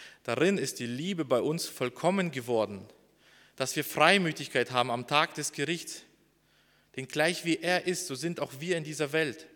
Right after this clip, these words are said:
Furcht ist nicht in der Liebe, sondern die vollkommene Liebe treibt die Furcht aus, denn die Furcht hat mit Strafe zu tun.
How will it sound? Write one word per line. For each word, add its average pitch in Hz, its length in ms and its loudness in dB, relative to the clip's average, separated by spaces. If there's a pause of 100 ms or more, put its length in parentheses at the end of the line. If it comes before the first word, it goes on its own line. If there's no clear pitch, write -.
(440)
Furcht 202 420 4
ist 151 140 -6
nicht 180 160 -2
in 160 100 -2
der 143 80 4
Liebe, 156 280 -2
sondern 139 240 -4
die 135 100 -10
vollkommene 175 720 0
Liebe 147 420 -4 (560)
treibt 135 300 -2
die 143 40 -8
Furcht 151 380 -8
aus, 127 240 -2
denn 117 120 -6
die 117 100 -6
Furcht 165 380 -4
hat 127 140 -8
mit 123 120 -8
Strafe 151 440 -4
zu - 160 -8
tun. 110 400 -10